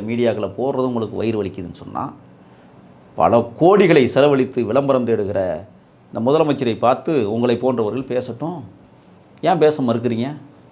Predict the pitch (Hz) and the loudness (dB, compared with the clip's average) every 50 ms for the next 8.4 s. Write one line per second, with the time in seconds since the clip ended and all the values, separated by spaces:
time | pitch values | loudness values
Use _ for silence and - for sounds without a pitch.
0 | _ _ _ _ _ - - _ _ _ - - - - - - - - - - | _ _ _ _ _ -20 -20 _ _ _ -20 -20 -20 -20 -20 -20 -20 -20 -20 -20
1 | - - - - 107 107 - 151 156 151 139 - 135 131 123 120 120 117 110 107 | -20 -14 -6 -4 -2 2 4 6 6 6 4 4 2 2 2 4 4 4 2 2
2 | 104 113 139 160 160 160 - 117 - - - - - - - - - - - - | 2 2 2 2 2 0 -4 -4 -8 -10 -14 -18 -20 -20 -20 -20 -20 -20 -20 -20
3 | - - - - - - - - - - - - - - - - - - - - | -20 -20 -20 -20 -20 -20 -20 -20 -20 -20 -20 -20 -20 -20 -20 -20 -20 -20 -20 -20
4 | - - - - - - - 95 120 131 - - 127 110 95 92 87 82 - - | -20 -20 -20 -20 -12 -6 -2 0 0 0 2 2 0 0 0 -2 -4 -8 -10 -12
5 | - - 101 110 - - - - - - - - - 107 120 127 127 123 113 101 | -8 -6 -6 -6 -6 -10 -16 -20 -20 -20 -12 -4 0 2 4 4 4 2 2 0
6 | 101 90 82 80 80 85 - - - - 170 - - - - - - - - - | -2 -2 -4 -6 -8 -10 -12 -10 -10 -10 -10 -12 -14 -16 -18 -20 -20 -20 -20 -20
7 | - - - - - - - - - - - - - - - - 254 254 220 156 | -20 -20 -20 -20 -20 -20 -20 -20 -20 -6 0 2 2 4 4 4 4 4 4 4
8 | 127 - - - - - - | 2 0 -2 -6 -8 -10 -14